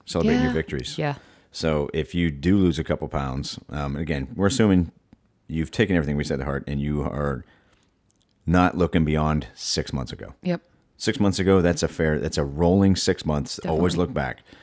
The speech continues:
Speaker 1: Um, you can do a lot of anything in six months, whether it's your finances or your health or your job. You can,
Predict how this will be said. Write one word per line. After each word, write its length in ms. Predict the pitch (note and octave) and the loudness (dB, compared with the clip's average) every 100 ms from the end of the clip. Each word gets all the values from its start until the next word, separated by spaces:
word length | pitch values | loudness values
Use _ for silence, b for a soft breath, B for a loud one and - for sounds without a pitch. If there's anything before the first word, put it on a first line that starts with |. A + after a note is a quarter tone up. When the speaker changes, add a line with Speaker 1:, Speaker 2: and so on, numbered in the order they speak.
| b b - | b b -6
Speaker 1:
Um, 380 | D2+ C#2+ C#2 C2+ _ _ - | -4 -2 -2 -6 _ _ -6
you 100 | D#2+ | 0
can 140 | G2 | 4
do 120 | F#2 F2+ | 4 4
a 40 | |
lot 240 | D#2 D#2+ | 4 2
of 100 | D2+ - | 2 0
anything 460 | F2+ G2 F2 D2+ C#2+ | 2 4 4 2 -2
in 80 | C2+ | -2
six 260 | D#2 D2 | -4 -4
months, 260 | D2+ E2+ - | -2 -2 -2
whether 280 | C#2 C#2 D2+ | -4 -4 -6
it's 160 | - | -6
your 80 | F#2 | -10
finances 580 | - D#2+ D#2 D2+ - D#2 | -2 0 0 -2 -4 -4
or 40 | |
your 160 | D#2+ D#2+ | -2 0
health 380 | D2+ C#2+ D#2 D#2+ | 0 -2 -2 -4
or 240 | D2+ D2 | -2 -2
your 140 | C#2 | -4
job. 380 | C#2 D#2+ D2 C#2+ | -4 -2 0 -2
You 60 | D2 | -4
can, 200 | D2+ | -8